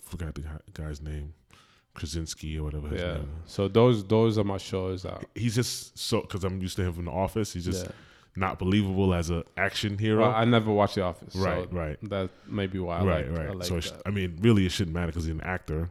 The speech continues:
Speaker 1: You know what I mean? Like
Speaker 2: Yeah, but he was on that, on that movie Quiet Place. I don't know if you
Speaker 1: Mm-hmm.
Speaker 2: ever seen it.
Speaker 1: Mm-mm.
Speaker 2: Watch that show. Wa-,
Speaker 1: It's
Speaker 2: watch that
Speaker 1: good.
Speaker 2: movie.
Speaker 1: I still haven't seen, uh, Equalizer two.
Speaker 2: Yeah, I'm
Speaker 1: That wasn't
Speaker 2: missing
Speaker 1: great.
Speaker 2: nah, it was
Speaker 1: Yeah.
Speaker 2: all right.
Speaker 1: Yeah.
Speaker 2: You know, it was like a, let me
Speaker 1: Seen
Speaker 2: get
Speaker 1: it.
Speaker 2: that bag real quick.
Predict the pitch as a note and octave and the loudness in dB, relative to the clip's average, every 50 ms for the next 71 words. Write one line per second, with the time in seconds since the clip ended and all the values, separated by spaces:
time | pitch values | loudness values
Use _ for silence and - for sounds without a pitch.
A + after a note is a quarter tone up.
0 | - _ - D#2 D#2+ D#2 D2+ D#2 D#2+ D#2+ D#2+ D#2+ F2+ F2+ E2+ F2 E2+ F2+ G2+ G#2 | -8 _ -4 -2 -2 0 0 0 0 0 -2 -2 -2 -2 -4 -4 -2 0 2 4
1 | A#2 B2 C3 C3 A#2+ A#2+ A#2+ A2+ G#2+ G#2 F#2+ F#2+ - - G#2 G#2 G2+ F#2+ G2 G2+ | 6 6 6 6 6 6 6 4 4 4 2 0 -2 -4 -2 -2 -2 0 2 2
2 | G2+ F#2+ G#2 - - - G2 F#2 G2 G#2 - - G2+ G#2 A2 A#2 - - - - | 2 2 0 -2 -2 0 -2 -2 -2 -4 -6 -6 -6 -6 -6 -8 -10 -14 -16 -10
3 | - G#2 G2 F#2 F2 F#2 F2+ F#2 F#2+ - - G2+ G#2 G#2 A2 - - F2+ F2+ - | -4 -2 -2 0 0 0 -2 -4 -4 -6 -4 -4 -4 -4 -4 -8 -10 -10 -10 -10
4 | E2 E2 D#2+ E2 E2+ _ _ _ _ _ _ _ _ _ - - - - - - | -10 -10 -12 -12 -14 _ _ _ _ _ _ _ _ _ -14 -14 -14 -14 -14 -14
5 | - - - - - - - A2+ G#2 G2 F#2+ F#2+ G2 F#2+ F2+ E2+ F2 F2+ F#2+ F#2 | -16 -14 -14 -16 -16 -14 -10 -8 -8 -8 -6 -6 -4 -2 0 0 0 0 -2 -4
6 | - - - - - - - - - E2+ E2+ - - A2 G2+ G2+ G2+ G2 F#2+ F2+ | -6 -8 -10 -12 -14 -18 -20 -14 -8 -6 -4 0 4 4 4 4 4 2 0 -2
7 | - G2 F#2+ F#2 F2+ E2+ E2 E2 D#2+ D#2+ - F#2+ G2 F2+ - F#2 F2 E2+ E2 E2 | -2 -2 0 0 0 0 0 0 -2 -4 -4 -4 -6 -6 -4 -4 -4 -4 -4 -4
8 | E2 D#2 - - F#2+ F2 D#2+ - _ _ _ _ _ _ _ _ _ _ _ _ | -6 -6 -4 -2 -2 -2 -2 -6 _ _ _ _ _ _ _ _ _ _ _ _
9 | _ _ _ _ _ _ _ _ - B3+ A#3+ A#3+ A#3 A3+ G#3 C3+ A2 - - - | _ _ _ _ _ _ _ _ -4 0 2 2 4 4 2 2 0 -2 -6 -6
10 | - - G#2+ G2+ F#2 E2 F2 E2+ E2+ F2 F2 E2+ - - - - - - A1 - | -4 0 2 4 4 2 2 0 0 0 -2 -2 -4 -8 -14 -16 -14 -14 -12 -10
11 | - A#3+ A3+ B3 B3+ A3+ E2+ D#2+ F#2 F#2 F#2+ G2+ - G#3+ F2 D#2+ D#2+ D#2+ D#2+ _ | -8 -4 0 2 4 4 4 4 2 0 -2 -2 -4 -4 -4 -4 -4 -6 -8 _
12 | - C3+ A2+ G2+ G2 G#2 A2+ A#2 G#2+ G#2 G#2 G2+ - G#2+ G2 F2+ - - - - | -10 -10 -8 -8 -8 -8 -8 -8 -8 -6 -6 -4 -4 -4 -4 -4 -6 -10 -10 -8
13 | G#2+ G#2 G#2 F#2+ G#2 F#2+ - F#2+ F#2 F2+ F#2+ F#2 F#2 F#2 F#2 F#2 F#2+ F#2 - - | -6 -4 -2 0 0 2 2 2 2 2 2 2 2 2 0 -2 -4 -4 -4 -6
14 | F#2 F#2 - - | -8 -8 -10 -14